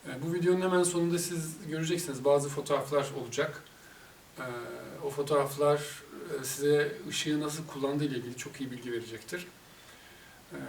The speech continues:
hem şehrimiz olması, Mardin'de doğması, e, Ermeni asıllı bir vatandaşımız olması Osmanlı dönemi için söylüyorum, çok değerli. Biz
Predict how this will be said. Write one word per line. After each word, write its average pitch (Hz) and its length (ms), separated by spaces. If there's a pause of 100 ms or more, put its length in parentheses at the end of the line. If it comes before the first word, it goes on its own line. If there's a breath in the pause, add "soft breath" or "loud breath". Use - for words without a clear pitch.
(120)
hem 170 140
şehrimiz 180 400
olması, 131 520
Mardin'de 147 540
doğması, 117 520 (840)
e, 147 40
Ermeni 143 260
asıllı 135 320
bir 131 80
vatandaşımız 131 640
olması 117 340
Osmanlı 117 300
dönemi 113 220
için - 160
söylüyorum, 131 560 (120)
çok - 260
değerli. 139 400 (220)
Biz 165 260